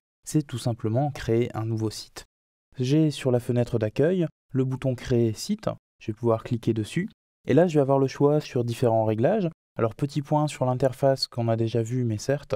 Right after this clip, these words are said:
un rappel ne fait pas de mal. Je peux écrire donc mes valeurs directement, si je sais que je veux du huit cent quarante ou effectivement du neuf cent soixante, je peux écrire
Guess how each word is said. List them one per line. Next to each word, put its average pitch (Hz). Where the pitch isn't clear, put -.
un 120
rappel 113
ne 110
fait 113
pas 117
de 120
mal. 170
Je 127
peux 151
écrire 147
donc 123
mes 113
valeurs 120
directement, 120
si -
je 113
sais 120
que 117
je 113
veux 117
du 117
huit 123
cent 127
quarante 123
ou 120
effectivement 120
du 113
neuf 107
cent 117
soixante, 120
je -
peux 110
écrire 120